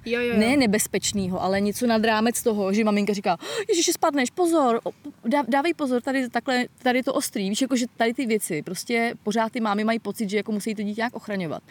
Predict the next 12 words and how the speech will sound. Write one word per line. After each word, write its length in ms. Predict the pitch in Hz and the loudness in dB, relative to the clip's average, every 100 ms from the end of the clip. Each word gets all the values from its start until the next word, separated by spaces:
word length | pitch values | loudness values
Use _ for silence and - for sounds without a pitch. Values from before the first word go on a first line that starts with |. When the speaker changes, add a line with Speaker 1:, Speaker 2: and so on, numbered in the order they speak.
| - | -8
Speaker 1:
Hmm. 280 | 233 214 190 | -4 -4 -2
Speaker 2:
Ale 140 | 196 196 | 0 2
to 100 | 226 | 2
dítě 260 | 220 240 220 | 0 -2 -2
tím 140 | - 269 | -2 -2
překonává 520 | - 233 226 208 226 | -2 -2 0 0 0
sebe 240 | 220 214 | -2 -4
samo. 320 | 254 214 156 127 _ - - - - - | -4 -6 -8 -10 _ -20 -20 -20 -14 -6
Takže 260 | 196 240 | -2 2
nechat 300 | 254 247 311 | 2 2 2
ho 200 | 285 311 | 2 2
občas 840 | 262 - 294 262 269 277 - - | 0 -2 0 0 0 -4 -8 -8